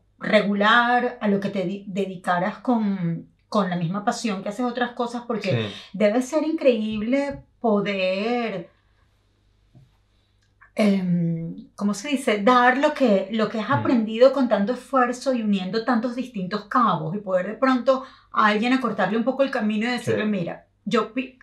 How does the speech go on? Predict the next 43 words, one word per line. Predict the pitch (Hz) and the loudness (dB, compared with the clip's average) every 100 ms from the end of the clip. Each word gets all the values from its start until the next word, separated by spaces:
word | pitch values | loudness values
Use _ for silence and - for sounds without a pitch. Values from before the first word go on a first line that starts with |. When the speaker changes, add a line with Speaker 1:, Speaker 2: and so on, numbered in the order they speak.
| - | 0
Speaker 1:
pienso | 254 202 175 - 190 | 2 2 0 -4 -4
Speaker 2:
Sí. | 107 95 - _ _ | -6 -6 -12 _ _
Speaker 1:
con | 202 - | 2 6
mi | 202 - - 220 | 6 6 -10 -6
humilde | 233 220 214 202 | -2 0 -2 -2
experiencia", | 208 262 247 226 196 190 233 | 2 6 6 4 -4 -4 -6
que | 220 | -6
no | 196 | -6
es | 165 | -4
tan | 202 220 | -2 0
humilde, | 254 226 175 208 - - - - - | 2 0 -2 -6 -10 -16 -18 -20 -2
que | 240 | 0
si | - 247 - | 2 0 -2
tú | 208 202 | -4 -4
ju-, | - 254 - 208 | 0 0 0 -2
eh, | 214 - | 0 0
eh, | 110 - - | -6 -10 -14
eh, | 117 - - _ _ _ _ _ _ _ - | -14 -16 -18 _ _ _ _ _ _ _ 4
avoid | 240 247 262 269 294 330 | 6 10 10 10 8 4
esto, | 262 208 - 208 | 4 4 2 -2
o | |
sea, | 190 220 | 0 0
Speaker 2:
Sí. | - | 0
Speaker 1:
como | 208 226 | -2 4
evita | 247 247 302 311 285 208 | 6 6 4 0 2 4
esto, | 202 - 196 | 2 -2 -2
métete | 196 277 269 | -2 -2 -4
por | - 220 | -2 -2
aquí, | 175 - 226 226 214 202 | -4 -6 -6 -4 -4 -2
dale | 208 226 | 0 2
importancia | 254 240 202 196 196 226 | 2 0 -4 -6 -4 -4
a | 208 | -4
esto, | 214 196 - 208 180 175 170 - - - | -4 -4 -6 -6 -4 -4 -8 -14 -10 -2
no | 254 | 2
Speaker 2:
Sí. | 254 | 6
Speaker 1:
pierdas | 277 247 254 - | 10 10 8 2
tiempo | 240 226 240 | 2 4 2
en | 233 | 2
esto, | 233 220 - | -2 -2 -4
o | 226 | -8
sea, | - | -2
como | 262 254 | 0 0
guías | 233 285 302 330 | -2 -4 -4 -4